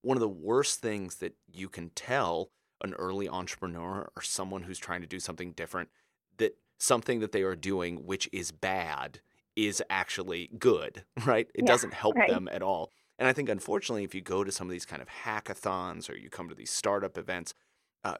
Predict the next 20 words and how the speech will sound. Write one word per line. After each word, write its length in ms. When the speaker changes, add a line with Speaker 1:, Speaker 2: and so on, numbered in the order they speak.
Speaker 1:
you 100
have 380
really 220
passionate 580
educators 580
who 80
wanna 440
do 240
something 460
good, 180
and, 240
and, 180
and 180
it's 160
great, 540
and 140
that 160
should 160
be 120
fostered. 640